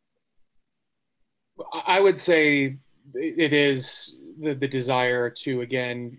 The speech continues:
either feel special, feel like you have a connection to something greater than yourself. Um,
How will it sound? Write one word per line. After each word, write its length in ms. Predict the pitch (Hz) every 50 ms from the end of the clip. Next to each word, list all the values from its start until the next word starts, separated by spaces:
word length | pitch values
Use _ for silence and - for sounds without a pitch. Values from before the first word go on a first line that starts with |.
| -
either 300 | 139 147 147 139 131 127
feel 220 | 127 - 143 131 131
special, 600 | - - - 160 160 151 - - 160 151 151 151
feel 140 | - 143
like 120 | 139 135 135
you 40 | 139
have 80 | 135
a 40 | 135
connection 520 | 127 - 143 139 139 143 139 - - 143
to 60 | 147 135
something 360 | - 151 147 135 139 135 131
greater 300 | 127 135 135 139 143 139
than 180 | 139 143 143
yourself. 540 | 143 147 143 - - 156 151 147 151 156 _ _ _ _ _ _ _ _ _ _ _ _ _ _ _ _ _ _ _ -
Um, 640 | - 127 123 123 123 123 123 123 120 120 120 131